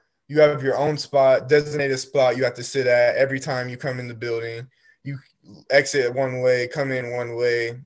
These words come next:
everything sanitized. It's a, a whole bunch of stuff. Non-, and it's non-contact right now, but next week we might be able to go contact practices, which would be cool. But, um, so how it works is, like, usually a practice for us. So we'll come in, do dynamic warm-ups for,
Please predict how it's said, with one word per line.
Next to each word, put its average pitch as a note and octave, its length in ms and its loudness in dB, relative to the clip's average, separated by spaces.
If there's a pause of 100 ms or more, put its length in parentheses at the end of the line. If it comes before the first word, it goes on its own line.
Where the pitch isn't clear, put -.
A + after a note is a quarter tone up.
everything C3+ 380 -2
sanitized. C3 520 -2 (100)
It's C3+ 140 -4
a, C#3+ 160 4
a - 40 -2
whole D#3 180 2
bunch C3 220 -6
of A2+ 60 -16
stuff. G#2+ 320 -2 (460)
Non-, C3+ 340 0
and D#3 140 0
it's D3 120 -6
non-contact C3 680 -2
right A#2 160 -4
now, A2+ 280 -8
but A2+ 120 -6
next C#3+ 260 -4
week C#3 200 -6
we C3 80 -6
might B2+ 200 -4
be B2+ 60 -2
able A#2+ 200 -8
to A2+ 60 -16
go A#2+ 160 -2
contact A2+ 520 -4
practices, A#2+ 480 -6
which A#2+ 160 -18
would A#2 80 -20
be A2 140 -20
cool. B2 280 -12 (560)
But, A#2+ 220 2
um, A2 520 -8 (720)
so - 160 0
how F3 240 6
it D3+ 60 2
works D3 300 2
is, B2 120 -8
like, A2 320 -4 (680)
usually F3+ 400 -2
a C3 80 4
practice D3 440 -2
for B2 160 -6
us. A#2 280 -4
So A#2+ 180 -4
we'll C3+ 120 -8
come C3 200 -6
in, B2+ 340 -8 (340)
do C3+ 120 -8
dynamic B2+ 480 -2
warm-ups B2 420 -8
for, A#2 540 -8